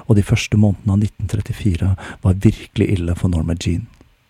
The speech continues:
Hun så moren grave seg dypere og dypere ned i galskapen,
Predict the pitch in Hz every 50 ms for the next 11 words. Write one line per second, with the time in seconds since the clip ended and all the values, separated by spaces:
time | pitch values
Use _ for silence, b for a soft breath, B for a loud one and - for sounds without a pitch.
0 | _ _ _ _ _ B B B B B B B B B - 113 101 - 107 101
1 | 98 98 90 87 87 90 101 95 90 85 98 104 - - 90 90 - 110 104 90
2 | 92 - _ - - 90 87 87 - 90 87 85 - - - 90 82 85 82 -
3 | - 87 - - - 92 - - - - - - - 117 113 104